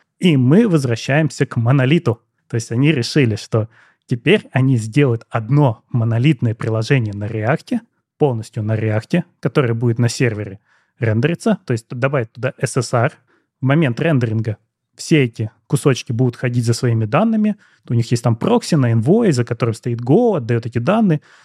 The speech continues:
Но это для нас сейчас не так важно. Главное, что во время рендеринга все данные затягиваются, выплевываются единоразово на клиент. То есть каждый кусочек отдельно не тащит свои данные. Все это рендерится на обычном Реакте.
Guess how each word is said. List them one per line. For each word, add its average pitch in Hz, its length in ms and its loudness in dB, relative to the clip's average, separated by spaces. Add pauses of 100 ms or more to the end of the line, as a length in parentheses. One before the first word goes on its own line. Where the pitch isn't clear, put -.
(120)
Но 139 100 2
это 120 140 0
для 113 140 0
нас 110 180 0
сейчас - 300 -4
не 127 80 0
так 120 180 -2
важно. 196 320 -2
Главное, 123 320 0
что - 260 -6 (540)
во 139 80 2
время 143 300 0
рендеринга 120 460 0
все 127 180 -2
данные 117 300 0
затягиваются, 190 760 0 (420)
выплевываются 147 760 2 (120)
единоразово 147 840 0
на 113 120 -4
клиент. 135 480 -2 (220)
То - 80 -2
есть 123 100 -2
каждый 131 280 0
кусочек 131 460 -4
отдельно 123 400 -2
не 117 160 -2
тащит - 320 -4
свои 110 180 -4
данные. 233 360 0 (300)
Все - 180 2
это 117 300 0 (180)
рендерится 131 480 0
на 127 80 4
обычном 127 380 0
Реакте. 175 480 0